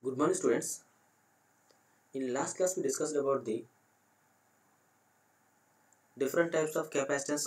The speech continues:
offered by the diode. In that, we discussed the transition capacitance and diffusion capacitance. Generally, this transition capacitance appear when the diode is in reverse bias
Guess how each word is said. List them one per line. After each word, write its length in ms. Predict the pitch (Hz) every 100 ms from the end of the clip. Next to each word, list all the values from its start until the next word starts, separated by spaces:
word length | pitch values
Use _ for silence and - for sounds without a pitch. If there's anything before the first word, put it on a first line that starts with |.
| -
offered 360 | 120 120 123 123
by 140 | 135
the 220 | 113 120
diode. 340 | 113 104 107 - - _ _ - -
In 120 | 151 156
that, 140 | 165
we 120 | 147
discussed 440 | 139 - 143 139 117
the 200 | 117 123 _ _ _ _ _ _ -
transition 480 | 127 127 151 147
capacitance 760 | 147 147 143 139 110 117 - - - _ _ _ _ -
and 320 | 110 117 120 - 117
diffusion 420 | 127 123 123 123
capacitance. 720 | 113 120 101 - - - - - _ _ _ _ _ _ _ _ _ _ _ _ _ _ _ _ _ _ _ _ _ _ _ _ _
Generally, 540 | 131 156 170 175 147 147 - _
this 140 | 135 135
transition 420 | - 139 156 165
capacitance 680 | 156 151 147 127 127 - - _ _ _ -
appear 460 | 127 127 127 117 123 - -
when 120 | 127
the 60 | 120
diode 260 | 120 123
is 140 | 123 120
in 100 | 117
reverse 280 | 139 139
bias 400 | 107 98 - -